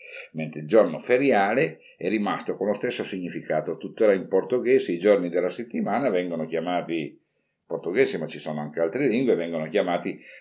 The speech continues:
primera feira, seconda feira, eccetera. La festa viene quindi fissata dall'imperatore,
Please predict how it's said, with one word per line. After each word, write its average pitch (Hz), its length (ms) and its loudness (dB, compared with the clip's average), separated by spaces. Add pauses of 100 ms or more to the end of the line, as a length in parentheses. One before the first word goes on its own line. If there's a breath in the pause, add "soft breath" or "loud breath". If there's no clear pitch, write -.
primera 90 460 -2
feira, 113 640 0
seconda 80 580 -6
feira, 95 600 0 (400)
eccetera. - 680 -14 (1600 loud breath)
La 104 100 0
festa 156 320 6
viene 117 260 6
quindi 110 320 2
fissata 104 580 2
dall'imperatore, 85 1200 0